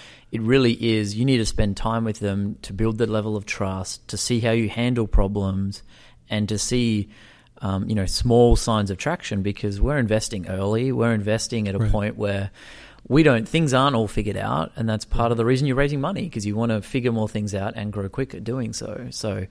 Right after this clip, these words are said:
Speaker 1: absolutely, get in front of them, talk to people, talk to me, talk to Federico, talk to anyone at Next Level Ventures. I'll be very happy to help you with
Speaker 2: Yeah.
Speaker 1: that.
Speaker 2: Yeah. What's the craziest thing you've ever seen in a pitch?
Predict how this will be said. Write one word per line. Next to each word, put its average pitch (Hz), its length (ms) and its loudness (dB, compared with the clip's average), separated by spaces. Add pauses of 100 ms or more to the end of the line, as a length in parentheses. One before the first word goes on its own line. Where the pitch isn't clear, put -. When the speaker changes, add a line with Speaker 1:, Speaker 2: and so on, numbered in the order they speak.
(320)
Speaker 1:
absolutely, 101 580 -2
get 110 180 2
in 127 120 2
front 110 240 2
of 101 100 -2
them, 101 300 0
talk 113 240 -2
to - 80 -12
people, 104 360 0
talk 113 260 -4
to 113 60 -6
me, 110 280 2
talk 110 220 -4
to 113 100 -6
Federico, 104 580 -2
talk 104 320 -6
to 101 320 0 (440)
anyone 151 320 6
at 107 60 0
Next 104 220 0
Level 98 160 0
Ventures. 98 320 -2
I'll 101 60 -2
be 98 80 -6
very 117 240 0
happy 101 260 -6
to 110 80 -6
help 107 300 -8
you 110 160 -6
with 104 180 -2
Speaker 2:
Yeah. 98 60 -2
Speaker 1:
that. - 180 -8 (380)
Speaker 2:
Yeah. 104 80 -8 (800)
What's 208 140 -4
the 208 80 2
craziest - 540 0
thing 90 160 -6
you've 82 100 -10
ever 85 180 -8
seen 90 240 -4
in 90 80 -2
a 87 40 -4
pitch? - 400 -6